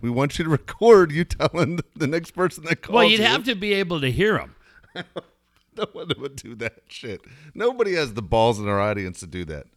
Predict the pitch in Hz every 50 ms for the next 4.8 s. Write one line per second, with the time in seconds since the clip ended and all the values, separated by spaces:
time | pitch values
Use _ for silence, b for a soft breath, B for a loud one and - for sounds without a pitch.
0 | _ _ - - 196 196 180 165 - 180 156 131 120 156 165 165 143 139 127 117
1 | - - 143 139 - _ _ 135 123 117 - - 110 92 185 180 180 160 - 202
2 | 208 220 233 240 226 202 - - - 135 110 90 - - - - 90 85 76 -
3 | - - - 147 151 143 131 110 90 - 110 104 113 127 135 127 - _ B B
4 | B B B B _ _ _ - 220 131 139 139 135 127 123 117